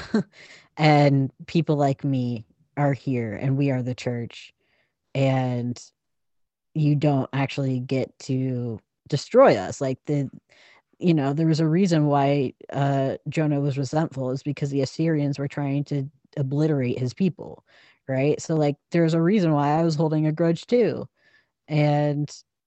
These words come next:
I felt like, yeah, like, if God's gonna drag me kicking and screaming back to church, you know, God's gonna have to drag me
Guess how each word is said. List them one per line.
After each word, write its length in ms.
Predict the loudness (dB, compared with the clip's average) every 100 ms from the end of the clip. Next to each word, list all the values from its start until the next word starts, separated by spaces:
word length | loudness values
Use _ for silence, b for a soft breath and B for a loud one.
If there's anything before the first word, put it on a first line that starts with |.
| _
I 260 | 2 4 4
felt 340 | 2 0 2
like, 260 | 2 0 -2 _
yeah, 360 | 2 4 4 0
like, 540 | 0 0 0 -4 -12 -20 _ _
if 160 | -2 2
God's 340 | 4 4 2
gonna 240 | 0 2 2
drag 340 | 2 2 2
me 140 | 0
kicking 400 | 0 -2 -2 0
and 120 | 0 -4
screaming 520 | -4 -2 0 0 -2
back 300 | -2 -2 -4
to 100 | -8
church, 640 | -2 0 0 -2 -10 -20 _ _ _ _ 0
you 160 | 4 4
know, 420 | 2 -2 -4 -6 _ _ -2
God's 280 | 2 2 2
gonna 220 | 2 2
have 300 | 2 2 2
to 80 | 0
drag 320 | 0 2 2
me 300 | 2 -2 -2